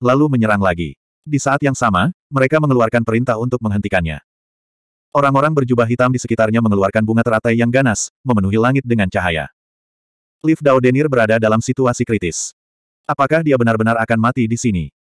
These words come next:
Wajah keempat tetua itu sangat pucat. Mereka sudah berada di depan pintu rumah mereka. Mati di sini terlalu menyedihkan.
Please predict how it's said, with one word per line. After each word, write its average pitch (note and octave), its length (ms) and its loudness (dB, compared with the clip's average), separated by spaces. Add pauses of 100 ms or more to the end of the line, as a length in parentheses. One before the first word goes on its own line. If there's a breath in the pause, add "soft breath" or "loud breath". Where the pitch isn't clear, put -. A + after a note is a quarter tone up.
Wajah C#3+ 320 2
keempat C3+ 320 -2
tetua A#2+ 240 0
itu B2+ 160 0
sangat C3+ 320 -2
pucat. G2 320 -2 (240)
Mereka C#3+ 320 2
sudah C3+ 160 0
berada B2 320 2
di B2 80 0
depan A2+ 240 0
pintu C#3 240 0
rumah C3+ 240 2
mereka. F2+ 400 -2 (240)
Mati D3 320 2
di D3 80 0
sini C#3+ 240 0
terlalu B2 320 2
menyedihkan. G2+ 560 -2